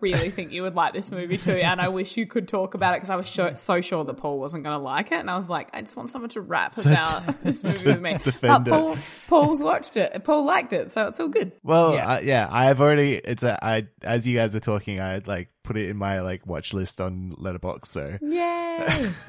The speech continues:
Speaker 3: Yeah. Yeah. I, I don't know if it's my favorite Cameron Crowe movie. Like, I think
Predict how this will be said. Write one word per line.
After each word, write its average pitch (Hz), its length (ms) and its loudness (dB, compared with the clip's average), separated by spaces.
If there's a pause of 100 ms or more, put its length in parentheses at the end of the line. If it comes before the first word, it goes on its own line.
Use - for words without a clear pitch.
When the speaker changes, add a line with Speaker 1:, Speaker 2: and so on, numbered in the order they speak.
Speaker 3:
Yeah. 113 140 -12 (680)
Yeah. 110 220 -10 (440)
I, 190 320 2
I - 20 4
don't 226 160 2
know 254 120 2
if 165 240 -2
it's 160 200 -6
my 156 160 2
favorite 151 680 -4 (140)
Cameron 147 360 -6
Crowe 151 360 -4
movie. 165 480 -4
Like, 135 260 -2
I 139 120 -6
think 151 360 -8